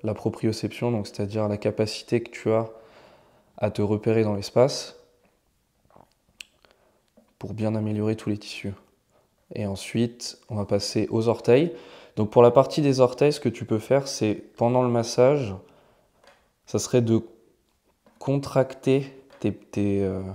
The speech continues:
contracter tes orteils comme je le fais là, là, de haut en bas.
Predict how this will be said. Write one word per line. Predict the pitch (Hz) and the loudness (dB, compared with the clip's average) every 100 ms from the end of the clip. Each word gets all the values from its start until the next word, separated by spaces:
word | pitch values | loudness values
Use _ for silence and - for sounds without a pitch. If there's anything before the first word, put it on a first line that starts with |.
| 98 _ _ _ - | -16 _ _ _ -10
contracter | 107 - 110 127 | -10 -8 -8 -6
tes | 113 101 | -4 -4
orteils | 101 - 117 | -4 0 -2
comme | 117 107 | -2 -6
je | 104 | -4
le | 98 | -8
fais | - 101 | -4 -4
là, | 120 | -2
là, | 117 139 - _ _ _ _ _ _ _ _ _ _ _ _ _ _ _ - | -4 -6 -16 _ _ _ _ _ _ _ _ _ _ _ _ _ _ _ -12
de | 98 | -8
haut | 104 110 | -6 -4
en | 104 | 0
bas. | 107 127 - - | 2 2 -2 -20